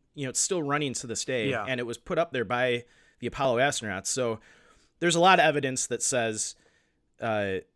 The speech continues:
Speaker 1: we did land on the moon, but, you know, there's always people, you know, there's always gonna be people that think it was faked.
Speaker 2: Sure.
Speaker 1: And, um,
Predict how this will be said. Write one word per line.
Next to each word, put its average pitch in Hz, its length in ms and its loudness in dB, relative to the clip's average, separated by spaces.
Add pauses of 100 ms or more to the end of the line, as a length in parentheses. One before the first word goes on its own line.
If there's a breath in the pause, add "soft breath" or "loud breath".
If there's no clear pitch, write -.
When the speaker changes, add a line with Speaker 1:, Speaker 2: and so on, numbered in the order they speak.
Speaker 1:
we 143 180 -2
did 131 220 0
land 110 240 -2
on 107 100 0
the 104 80 -6
moon, 101 340 -8 (220)
but, 123 220 -4
you 135 100 -6
know, 120 100 -4
there's 123 200 -2
always 147 320 4
people, 135 320 -2
you 117 80 -2 (220)
know, 120 80 -6
there's 113 180 -4
always 135 200 2
gonna 135 120 -2
be 120 40 -4
people 127 260 -4
that 113 100 -2
think 120 240 -6
it 110 100 -4
was 104 100 -6
faked. 98 240 -4
Speaker 2:
Sure. 156 160 4 (540 soft breath)
Speaker 1:
And, 113 440 -2 (120)
um, 101 520 -2